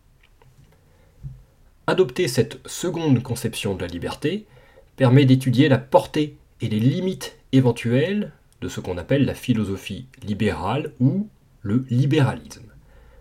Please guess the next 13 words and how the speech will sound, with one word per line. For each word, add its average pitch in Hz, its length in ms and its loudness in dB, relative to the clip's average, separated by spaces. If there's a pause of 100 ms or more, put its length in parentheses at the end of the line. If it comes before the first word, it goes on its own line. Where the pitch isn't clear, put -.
(720)
Que - 80 2
nous 208 140 6
dit 208 140 4
en 180 100 6
effet 170 280 0
le 151 120 4
libéralisme ? 135 720 0 (1500)
Il 131 120 6
nous 123 100 8
dit 127 140 0
que 127 100 -2
la 107 120 0
liberté, 95 580 -4